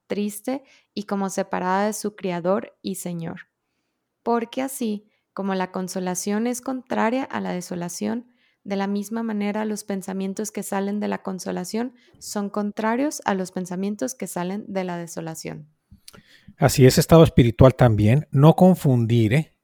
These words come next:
Speaker 2: Nada más, aquí una anotación, no confundir desolación con duelo,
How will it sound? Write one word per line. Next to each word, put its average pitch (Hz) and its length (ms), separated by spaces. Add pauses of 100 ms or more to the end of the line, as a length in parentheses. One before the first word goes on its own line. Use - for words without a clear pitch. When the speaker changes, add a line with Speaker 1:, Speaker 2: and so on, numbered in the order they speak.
(100)
Speaker 2:
Nada 123 240
más, 123 380
aquí 110 240
una 120 220
anotación, 113 580
no 147 100
confundir 131 440
desolación 120 760
con 117 300
duelo, 110 480